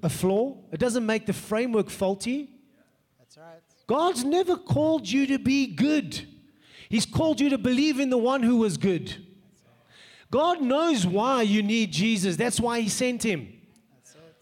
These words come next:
Speaker 1: Amen?
Speaker 2: Amen.
Speaker 1: So how do we approach this, Bash? How do we, how do we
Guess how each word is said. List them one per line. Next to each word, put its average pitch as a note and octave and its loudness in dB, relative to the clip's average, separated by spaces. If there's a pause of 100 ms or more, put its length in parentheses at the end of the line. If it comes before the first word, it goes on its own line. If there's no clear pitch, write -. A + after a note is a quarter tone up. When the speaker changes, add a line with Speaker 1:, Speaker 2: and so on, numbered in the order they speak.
Speaker 1:
Amen? C#4 2
Speaker 2:
Amen. D4+ -12 (1000)
Speaker 1:
So C4 -2
how C4 -2
do D#4 2
we D4+ 4
approach C4+ 0
this, C3 -8
Bash? D#3 -10
How G3 -4
do D4+ 2
we, C#4 2
how G#3+ 0
do C#4 0
we C#4 0